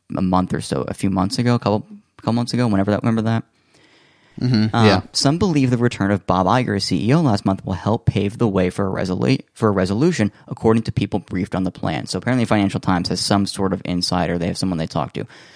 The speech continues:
Speaker 1: Randy Fine, the Republican lawmaker who drafted the law to end Disney's control over the twenty-five thousand acre Reedy Creek property, said that Chapek's removal from executive office last week improved the chances that, quote, "something will get sorted out"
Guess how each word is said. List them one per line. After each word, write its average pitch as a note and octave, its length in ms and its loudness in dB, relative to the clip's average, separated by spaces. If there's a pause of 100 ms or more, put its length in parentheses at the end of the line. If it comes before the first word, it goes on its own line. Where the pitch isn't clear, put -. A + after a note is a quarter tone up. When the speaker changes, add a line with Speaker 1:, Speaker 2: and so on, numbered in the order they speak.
(160)
Speaker 1:
Randy G#2+ 460 2
Fine, G#2 640 0
the - 80 -4
Republican G#2 420 0
lawmaker F#2 400 2
who F#2 100 -4
drafted G2+ 460 0
the F2+ 80 0
law C#2 240 0
to - 240 -6
end B2+ 220 4
Disney's D#2+ 340 0
control D#2+ 380 0
over F#2 120 0
the F2+ 120 -2
twenty-five F#2 480 0
thousand F2 500 -2
acre E2+ 320 -2
Reedy E2 240 -4
Creek - 260 -8
property, C#2+ 460 -4 (540)
said C#3 240 -2
that C#3 140 2
Chapek's D#3+ 440 0
removal B2 300 4
from G2+ 180 -2
executive G#2 400 -2
office F#2+ 320 0
last - 220 -4
week E2+ 180 -2
improved B2+ 420 -2
the F3 80 0
chances G2+ 500 -4
that, F#2+ 200 0
quote, G#2+ 320 2 (120)
"something F#3 460 0
will C#3 120 0
get A#2+ 160 0
sorted A2+ 340 2
out" A#2+ 340 0